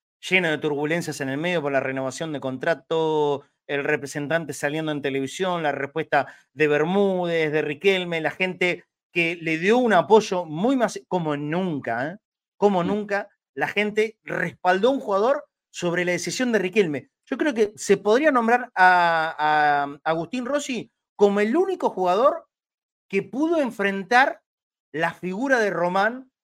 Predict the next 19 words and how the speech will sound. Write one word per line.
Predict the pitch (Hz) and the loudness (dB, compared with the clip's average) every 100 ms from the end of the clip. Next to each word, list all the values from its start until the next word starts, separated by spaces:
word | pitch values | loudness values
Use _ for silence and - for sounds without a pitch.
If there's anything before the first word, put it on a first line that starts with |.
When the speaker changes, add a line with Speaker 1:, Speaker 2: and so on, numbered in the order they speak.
| _ | _
Speaker 1:
y | 190 | -12
que | 185 185 | -4 2
la | 180 | 4
cancha | 269 294 262 208 | 4 2 2 2
apoyó | 190 180 - 254 | 2 -4 0 0
al | 269 | 0
jugador. | 208 175 151 120 104 _ | 0 2 2 0 -6 _
Después | 123 285 | -10 -2
no | 311 | 0
hay | 247 | 2
otro, | 160 113 110 196 | 0 -4 -12 -14
¿eh? | _ _ - | _ _ -12
Después | 135 311 | -4 0
no | |
le | 311 | 2
gana | 277 294 269 | 4 4 6
nadie | 262 202 160 151 | 6 4 2 -2
a | |
Riquelme. | 139 139 123 117 | -2 -6 -10 -10